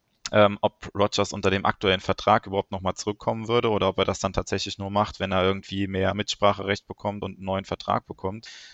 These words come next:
Das ist da für mich so eher der Punkt und momentan dann eher die Frage, wer gibt als erstes nach? Also die, wie gesagt, die Packers sind mit dem Cap am Limit, haben den Kader zusammengehalten, einen Kader, der auf jeden Fall um den Super Bowl spielen kann,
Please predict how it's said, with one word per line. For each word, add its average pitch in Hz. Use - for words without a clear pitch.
Das 95
ist 95
da 98
für 95
mich 95
so 92
eher 95
der 95
Punkt 107
und -
momentan 110
dann 101
eher 101
die 101
Frage, 95
wer 101
gibt -
als -
erstes -
nach? 98
Also 95
die, 95
wie 95
gesagt, 101
die 92
Packers 101
sind 104
mit 101
dem 98
Cap -
am 101
Limit, 120
haben 104
den 98
Kader 101
zusammengehalten, 104
einen 98
Kader, 98
der 95
auf 90
jeden 98
Fall 98
um 98
den 95
Super 101
Bowl 95
spielen 110
kann, 110